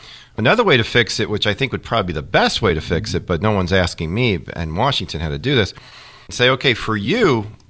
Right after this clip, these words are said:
we're gonna have a different system." And that would be a system where truly the money that they put into it goes into some type of set account specifically for them,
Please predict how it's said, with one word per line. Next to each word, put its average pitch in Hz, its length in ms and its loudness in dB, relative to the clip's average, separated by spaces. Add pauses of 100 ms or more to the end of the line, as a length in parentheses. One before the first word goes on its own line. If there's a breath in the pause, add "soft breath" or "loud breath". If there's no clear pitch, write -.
we're 123 100 -4
gonna 123 140 0
have 120 80 2
a 113 60 0
different 104 300 -4
system." - 440 -8 (160)
And 90 180 -10
that 120 220 2
would 117 140 -4
be 107 120 0
a 95 60 0
system 87 540 -8
where 82 160 -6
truly 139 560 -2
the 90 100 -2
money 92 320 0
that 82 200 -2
they 87 180 2
put 82 260 -4
into 98 380 -2
it 62 140 -10 (640 loud breath)
goes 107 340 2
into 98 240 -2
some 95 240 -2
type 87 300 2
of 76 80 -4
set 98 260 0
account 87 460 -4
specifically - 680 -4
for - 180 -8
them, 110 340 4